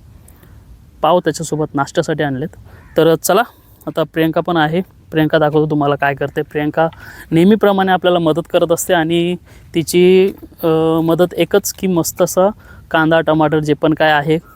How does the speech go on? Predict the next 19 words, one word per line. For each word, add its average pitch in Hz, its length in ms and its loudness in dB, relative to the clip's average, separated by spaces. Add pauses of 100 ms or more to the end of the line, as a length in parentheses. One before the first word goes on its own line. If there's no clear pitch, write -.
(240)
कटिंगचं, 180 500 0 (220)
ते 165 80 -2
सर्व 165 320 0
कटिंग 165 260 0
करून 165 320 0
देत 156 220 0
असते 151 200 -2
आपल्याला. 143 300 0 (580)
आणि 208 160 2
आज 202 260 4
आम्ही 214 180 2
दोघं 170 280 2
मिळून 208 360 2
रेसिपी 170 360 -2
बनवणार 143 400 -4
आहोत, 160 200 -8 (760)
है 175 60 2
ना 220 100 2
प्रियंका? 208 320 0